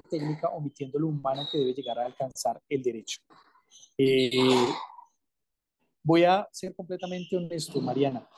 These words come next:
Esta es, yo, yo soy artista y pienso mi relación con la escritura como la relación de un artista que está componiendo, componiendo mundos,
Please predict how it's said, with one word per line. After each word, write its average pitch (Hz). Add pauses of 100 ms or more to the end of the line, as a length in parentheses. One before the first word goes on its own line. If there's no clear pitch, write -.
(1200)
Esta 190 (200)
es, 156 (400)
yo, 180 (460)
yo 160
soy 165 (440)
artista - (400)
y 151
pienso 170
mi 196
relación 175
con 165
la 180
escritura 180 (640)
como 147 (100)
la 143
relación 139
de 143
un 147
artista 156
que 175
está 127 (120)
componiendo, 151 (580)
componiendo 135
mundos, 156